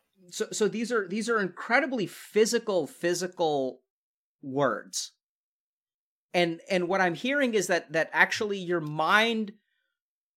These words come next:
sort of tries to fight against this almost, like, tidal wave of, like, hunger or demand.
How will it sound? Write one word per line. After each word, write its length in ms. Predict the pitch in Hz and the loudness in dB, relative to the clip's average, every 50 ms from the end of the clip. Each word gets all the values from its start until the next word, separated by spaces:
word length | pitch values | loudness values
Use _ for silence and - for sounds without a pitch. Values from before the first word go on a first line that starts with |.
| _ | _
sort 260 | - - - 214 202 196 | -4 0 2 4 4 4
of 180 | 196 - - - | 2 0 -2 -8
tries 540 | - - - 208 208 220 226 220 220 - - | -4 2 4 6 8 8 8 6 2 0 -2
to 100 | - 156 | -4 -4
fight 460 | - - - - 175 180 196 202 196 - | -6 -4 2 6 6 6 6 4 0 -2
against 380 | 175 160 160 160 156 147 - | -2 0 2 0 0 0 -4
this 160 | - 156 139 - | -4 -4 -4 -2
almost, 460 | - 165 175 180 180 170 165 - - | -2 -2 -2 0 2 2 0 0 -2
like, 160 | 131 123 - - | -4 -6 -6 -10
tidal 440 | - - - 143 - 190 196 180 147 | -10 -6 0 2 4 4 6 4 4
wave 460 | 127 123 107 95 87 101 101 - - _ _ _ _ _ _ - | 2 0 -2 -2 -6 -12 -16 -20 -20 _ _ _ _ _ _ -2
of, 340 | 165 156 143 123 - - _ _ _ _ _ _ _ _ _ _ _ - | 0 0 0 -2 -6 -16 _ _ _ _ _ _ _ _ _ _ _ -10
like, 240 | 151 151 143 - | -6 -6 -6 -8
hunger 560 | - - 165 170 180 180 175 160 165 156 143 139 | -6 0 2 4 4 4 4 4 4 4 2 0
or 160 | - 139 131 | 0 -2 -4
demand. 640 | 127 123 123 113 113 117 120 131 147 175 226 254 262 | -2 -2 -2 -2 0 0 0 0 0 -2 -2 -4 -8